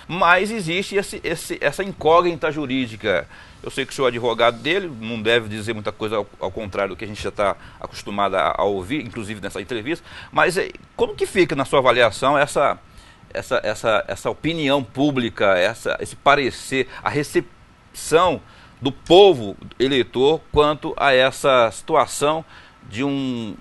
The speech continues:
de um político com tantos processos, já com quatro julgamentos, sendo aí um possível, um, sendo um governador em potencial?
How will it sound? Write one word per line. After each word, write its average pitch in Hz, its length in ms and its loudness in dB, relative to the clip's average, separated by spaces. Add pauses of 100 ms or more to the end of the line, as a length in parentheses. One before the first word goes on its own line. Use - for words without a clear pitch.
de 95 120 -12
um 123 120 -6
político 160 960 -2 (240)
com 120 120 -10 (180)
tantos 220 440 -2 (140)
processos, 143 840 0 (240)
já 123 160 4
com 123 160 -6
quatro 143 420 2
julgamentos, 127 840 -2 (340)
sendo 120 440 -2
aí 107 180 2
um 120 200 -6 (180)
possível, 131 540 -4
um, 123 220 -6 (220)
sendo 143 240 -4
um 135 80 -8
governador 156 560 0
em - 20 -4
potencial? 117 540 -4